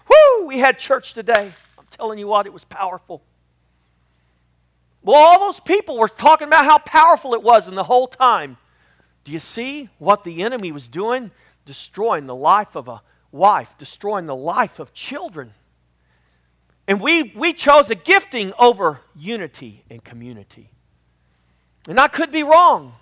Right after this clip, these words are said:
but it seems that we're still choosing, choosing gifts over unity and community.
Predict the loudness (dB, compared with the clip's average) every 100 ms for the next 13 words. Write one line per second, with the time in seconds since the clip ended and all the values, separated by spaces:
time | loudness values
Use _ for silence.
0 | _ -2 -2 -2 -8 -4 -4 -4 -4 -4
1 | -2 -4 -10 -4 4 4 4 -4 _ _
2 | -8 -6 -4 -6 -8 -8 _ -12 -6 -6
3 | -6 -8 0 2 2 -2 -16 -2 0 0
4 | -6 -8 -8 -8 -10 -12 -14 -20 -20 -18
5 | -18 -18 -20 _ -20